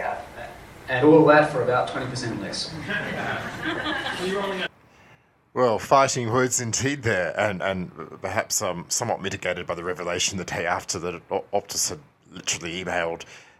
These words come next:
Speaker 3: lots of its customers that morning to tell them that their, <laughs> their mobile, um, monthly plan prices were going up, in some cases by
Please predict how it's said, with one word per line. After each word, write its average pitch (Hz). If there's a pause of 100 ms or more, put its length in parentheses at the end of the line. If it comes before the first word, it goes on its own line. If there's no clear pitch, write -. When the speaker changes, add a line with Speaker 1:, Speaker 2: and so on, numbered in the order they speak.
Speaker 3:
lots -
of 85
its -
customers 90 (260)
that -
morning 95
to 101
tell 98
them 98
that 90
their, 85
<laughs> -
their 92
mobile, 87
um, 78
monthly 85
plan 85
prices 76
were 80
going 78
up, 69
in -
some 113
cases 73
by 73